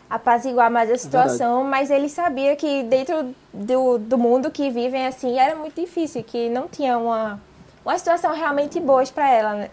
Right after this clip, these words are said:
Speaker 1: pra elas, né? Mas ele tentava, pelo menos, de todo jeito. Eu achava...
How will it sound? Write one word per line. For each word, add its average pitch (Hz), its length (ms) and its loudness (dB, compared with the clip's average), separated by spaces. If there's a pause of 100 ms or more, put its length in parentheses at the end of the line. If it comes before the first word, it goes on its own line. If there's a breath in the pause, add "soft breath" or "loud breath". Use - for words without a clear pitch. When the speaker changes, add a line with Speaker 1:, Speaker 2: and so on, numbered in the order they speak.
Speaker 1:
pra 226 220 0
elas, 202 260 0
né? 208 160 -6 (400 loud breath)
Mas 277 180 0
ele 330 180 4
tentava, 427 420 2
pelo 294 180 2
menos, 262 200 0
de 277 80 -8
todo 254 260 0
jeito. 254 220 2
Eu - 100 -2
achava... 494 260 -4